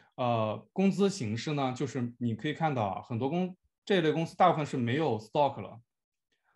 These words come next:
也没有 options 了，就说没有，没有股票，也没有 options，但是可能今年开始有，因为 options 或者股票，其实这个事情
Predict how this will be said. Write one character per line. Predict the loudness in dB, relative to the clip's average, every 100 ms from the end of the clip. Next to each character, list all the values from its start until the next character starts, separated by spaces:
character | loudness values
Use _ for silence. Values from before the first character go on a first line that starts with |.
| -10
也 | -2
没 | 0
有 | 4
options | 2 2 -4 -6
了， | -16 -18 _ _ _ -8
就 | -4
说 | 0
没 | 4
有， | 6 6 4
没 | 0
有 | -2
股 | -2
票， | -4 2 2
也 | 2
没 | 0 0
有 |
options， | 0 -2 -4 -6 -2
但 | -2
是 | 0 -4
可 | -4 -4
能 | -2 -4
今 | -4
年 | -6
开 | -2 -2
始 |
有， | -2 -4 -8 -10 _ _ _ _ _ _
因 | -4 2
为 |
options | 2 4 0 0 -2
或 | -2
者 | -2 -2
股 | -6
票， | -2 0
其 | 0 -4
实 | -6 -4
这 | -2
个 | -4
事 | -4 -6
情 | -4 -6 -6